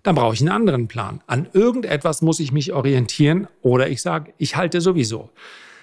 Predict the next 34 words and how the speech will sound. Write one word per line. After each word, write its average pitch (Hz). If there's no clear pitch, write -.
Das -
ist 202
aber 160
bei 135
den 123
allermeisten, 156
wenn 131
sie 131
mir 120
schreiben 123
und 123
sagen, 117
„Ich -
habe 113
verkauft“ 139
oder 117
„Wo 117
sollte 120
ich 170
denn 147
verkaufen“, 156
kann 123
das 127
ja 143
nicht 143
der 185
Fall 151
sein. 104
Ansonsten 104
entstünde 135
die 139
Frage 113
ja 98
nicht. -